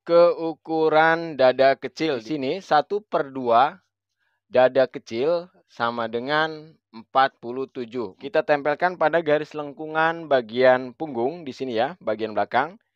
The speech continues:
Sini. Cek selisihnya berapa senti. Di, di sini selisih yang kita dapatkan adalah empat koma dua mili ya. Lalu kita akan masuk ke ukuran pinggang.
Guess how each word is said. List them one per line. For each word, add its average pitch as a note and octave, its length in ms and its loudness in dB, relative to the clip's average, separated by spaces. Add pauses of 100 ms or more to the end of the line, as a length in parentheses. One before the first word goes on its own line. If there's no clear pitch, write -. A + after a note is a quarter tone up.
(200)
Sini. G#2+ 320 -12
Cek G3 160 2
selisihnya D#3 480 -8
berapa C#3 320 0
senti. B2 480 -8 (240)
Di, C3 160 -20
di C#3 160 -4
sini E3+ 480 -4
selisih F3 480 -4
yang E3 160 0
kita D3+ 240 -2
dapatkan D3+ 560 0
adalah D3+ 480 2
empat E3 560 -2
koma D3+ 480 0
dua C3+ 400 2
mili C#3 480 -6
ya. G#2+ 240 -6 (640)
Lalu A2+ 400 0
kita C#3+ 320 -2
akan C#3+ 240 -2
masuk C#3+ 640 -8
ke D#3+ 320 0
ukuran D3+ 960 -4
pinggang. D3+ 560 0